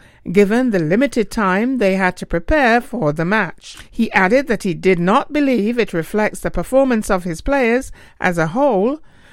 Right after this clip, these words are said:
but showed excellent team performance for eighty minutes. He also noted that Jamaica kept Argentina from creating chances to score goals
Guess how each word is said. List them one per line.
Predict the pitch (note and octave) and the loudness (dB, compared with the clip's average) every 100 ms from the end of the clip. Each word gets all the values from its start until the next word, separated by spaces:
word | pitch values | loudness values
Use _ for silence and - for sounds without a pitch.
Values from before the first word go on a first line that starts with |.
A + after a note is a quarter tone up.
| - | -14
but | A#3+ C4 - | 2 2 2
showed | - C4 C4 - - | 2 4 4 0 -2
excellent | D4 - D#4+ C#4+ C4+ - | -2 0 -2 -2 -2 -4
team | C4 B3 | -2 0
performance | A#3 A#3 A3 G3+ G#3+ C4 - | 0 -4 0 0 0 -4 -6
for | G#3+ | -4
eighty | G#3 F#3 - G3 | -2 -4 -4 -2
minutes. | F#3+ G3 F3 _ - | -2 -2 -8 _ -2
He | A3+ - | -2 0
also | A3+ D#4 F4 B3 | 4 4 4 0
noted | F#3+ E3 E3 A3 A#3+ | 0 -2 0 -2 0
that | G#3 | -4
Jamaica | - F#3 G3 F#3+ F#3+ | -2 0 0 -2 -6
kept | - C#4 F#4 | -2 -2 -2
Argentina | C4 G#3 E3+ E3+ E3+ F3 E3 F#3 - - - - | 0 0 0 -4 -4 -4 -2 -2 -6 -16 -20 -20
from | - B3+ B3 | -4 2 2
creating | A#3+ C4 C4 C4 C4+ B3+ | 2 2 4 2 0 -4
chances | - C4 B3+ C4 B3 | 0 0 0 -2 -4
to | - A#3+ | -4 -6
score | - C4 D#4 C4+ | -2 2 2 2
goals | G#3+ F#3 F#3 | -2 0 -2